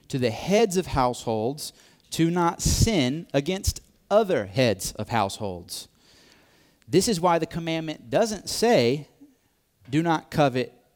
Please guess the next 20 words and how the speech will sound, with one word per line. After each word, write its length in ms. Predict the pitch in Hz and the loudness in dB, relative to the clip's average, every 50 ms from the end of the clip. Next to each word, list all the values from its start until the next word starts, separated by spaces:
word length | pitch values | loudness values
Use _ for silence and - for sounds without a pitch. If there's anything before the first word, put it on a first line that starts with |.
| _ - | _ -8
your 160 | 117 113 110 | -6 -4 -4
neighbor's 640 | 113 120 113 107 92 107 101 98 98 - - - - _ _ _ _ _ _ _ - - | -2 -2 -4 -4 -4 -6 -6 -6 -8 -10 -10 -12 -14 _ _ _ _ _ _ _ -20 -10
husband," 720 | - 135 165 214 214 147 - - 92 95 123 156 - - - _ _ _ _ _ _ _ _ _ _ _ _ _ _ _ _ _ _ _ _ _ _ _ _ _ _ _ _ _ _ _ _ _ _ _ _ _ _ _ _ _ | -4 0 0 0 0 -2 -6 -10 -8 -8 -8 -10 -12 -16 -18 _ _ _ _ _ _ _ _ _ _ _ _ _ _ _ _ _ _ _ _ _ _ _ _ _ _ _ _ _ _ _ _ _ _ _ _ _ _ _ _ _
but 200 | - 135 - - | -4 -4 -4 -2
rather 340 | 143 160 175 196 196 165 156 | -2 0 2 2 2 0 0
it 220 | - 175 185 - - | -2 -2 -4 -4 -4
targets 600 | - 131 147 147 143 131 135 151 - - - - - | -4 -2 0 0 0 -2 -4 -8 -8 -8 -12 -12 -12
men 580 | 139 135 147 185 208 185 139 113 113 131 139 127 _ - | -14 -12 -8 -6 -4 -4 -4 -4 -6 -10 -12 -14 _ -6
as 220 | 113 117 123 - | -6 -4 -4 -6
heads 500 | - - - 139 143 151 156 151 139 135 | -8 -8 -2 0 2 4 4 2 0 -2
of 200 | - - 135 - | -4 -4 -4 -4
house, 580 | - - 147 127 101 87 - - - - - - _ _ - - - - - - - - - - _ - | -2 0 0 0 0 -2 -4 -8 -10 -10 -10 -12 _ _ -20 -20 -20 -20 -20 -20 -20 -20 -20 -20 _ -4
because 480 | - 127 120 - 160 143 135 127 113 - _ _ - | -4 -4 -4 -2 -2 -4 -4 -4 -6 -14 _ _ -14
men 520 | 110 113 127 170 208 226 196 160 151 160 | -12 -10 -6 -6 -4 -2 -2 -2 -2 -4
are 180 | - 120 117 110 | -6 -8 -10 -10
covenantally 920 | _ - - - - 175 175 202 190 202 226 233 - 147 120 110 110 110 | _ -12 -10 -4 -4 -2 -2 -2 -2 0 -2 0 0 0 0 0 0 -2
responsible 960 | 101 101 110 - - - - - 165 180 180 185 - - 120 92 95 90 101 - - | -4 -6 -10 -10 -10 -10 -10 -8 -6 -6 -6 -8 -8 -10 -12 -10 -12 -12 -12 -14 -16
to 280 | - - 139 135 135 | -12 -8 -6 -6 -6
their 200 | 120 107 107 107 | -4 -4 -4 -4
households. 920 | 107 - 131 131 143 143 135 - - 101 92 85 78 - - - - - | -6 -8 -8 -6 -6 -6 -6 -6 -6 -6 -6 -6 -8 -12 -14 -16 -16 -16